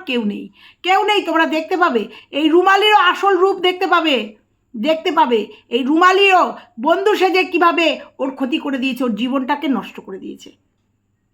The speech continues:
এটা তোমরা দেখতে পাবে। তো যাই হোক, আজকে,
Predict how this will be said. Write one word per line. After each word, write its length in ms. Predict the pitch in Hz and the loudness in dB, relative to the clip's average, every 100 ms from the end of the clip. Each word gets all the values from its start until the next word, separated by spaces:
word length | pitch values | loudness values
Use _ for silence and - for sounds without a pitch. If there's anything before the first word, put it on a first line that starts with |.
| - | -12
এটা 200 | 277 339 | -8 -6
তোমরা 260 | 302 294 311 | -4 -2 -2
দেখতে 280 | 220 - | -4 -8
পাবে। 240 | - - - _ _ - | -18 -20 -20 _ _ -10
তো 100 | 285 | -2
যাই 260 | 302 339 | 2 2
হোক, 160 | 349 320 - _ - | 2 0 -6 _ -2
আজকে, 340 | 285 - 349 | -2 -2 -4